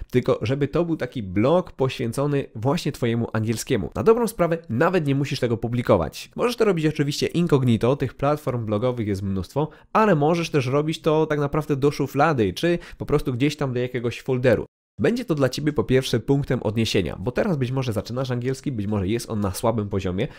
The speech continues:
i możesz pisać bardzo proste rzeczy, pewnie będziesz popełniać bardzo wiele błędów, ale później z czasem właśnie będziesz widzieć, jak to wyglądało na początku i jaki progres udało Ci się poczynić z czasem.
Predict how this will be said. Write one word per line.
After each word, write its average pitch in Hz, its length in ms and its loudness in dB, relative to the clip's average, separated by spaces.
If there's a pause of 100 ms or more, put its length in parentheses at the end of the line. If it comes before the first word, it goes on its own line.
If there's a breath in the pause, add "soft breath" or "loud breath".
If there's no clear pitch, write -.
(120)
i 165 80 -2
możesz 175 260 0
pisać 160 300 -4
bardzo 156 480 0
proste 151 300 -2
rzeczy, 139 240 0
pewnie 131 200 -4
będziesz 135 280 -4
popełniać 131 420 -2
bardzo 120 340 0
wiele 139 180 0
błędów, 110 360 0 (280)
ale 220 120 2
później 143 340 2
z - 80 -6
czasem 147 400 0 (100)
właśnie 123 340 2
będziesz 131 300 0
widzieć, 139 440 0
jak 135 240 4
to 156 100 -2
wyglądało 139 420 0
na 120 100 -2
początku 120 420 -6
i 139 160 -4
jaki 139 280 0
progres 127 420 0
udało 120 380 2
Ci 120 100 -6
się 110 180 0
poczynić 113 560 -4
z - 120 -16
czasem. 123 440 -2